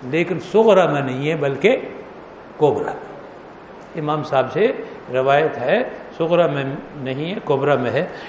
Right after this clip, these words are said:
اور باقی یہ تمام حضرات جو ہیں، کئی ہیں، ایک نعمان ہیں، دوسرے اوزاعی ہیں، اور تیسرے ابو، ابو معید ہیں، اور یہ سب زہری سے روایت کرتے ہیں، اور حضرت امام ابو حنیفہ رحمہ اللہ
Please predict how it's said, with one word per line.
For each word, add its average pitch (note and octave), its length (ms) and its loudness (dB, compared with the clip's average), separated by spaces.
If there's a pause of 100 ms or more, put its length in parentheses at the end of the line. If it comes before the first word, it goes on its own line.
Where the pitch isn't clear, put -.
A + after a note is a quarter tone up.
(100)
اور E3 140 2
باقی F3+ 320 4
یہ F#3+ 280 0
تمام F3 340 2
حضرات D#3 440 4
جو C#3+ 120 0
ہیں، E3 180 0 (460)
کئی F3 240 4
ہیں، D3 220 0 (340)
ایک E3 240 2
نعمان D#3 520 2
ہیں، D3+ 280 0
دوسرے D#3 240 -2
اوزاعی D#3 680 2
ہیں، D3+ 140 -2 (120)
اور C#3 140 0
تیسرے D#3 340 -2
ابو، D#3+ 380 -2 (520)
ابو D#3+ 500 2
معید D3+ 540 4
ہیں، D3 240 0 (440)
اور D#3 480 6 (440)
یہ E3+ 260 4
سب - 260 2
زہری D#3 560 2
سے F3 380 0
روایت C#3+ 460 2
کرتے C3+ 340 -2
ہیں، C3 240 -4 (360)
اور D#3 260 2
حضرت F3 260 -4
امام E3 260 0 (100)
ابو D#3 240 -2
حنیفہ D#3 280 -4
رحمہ D3+ 420 0
اللہ C#3 200 -2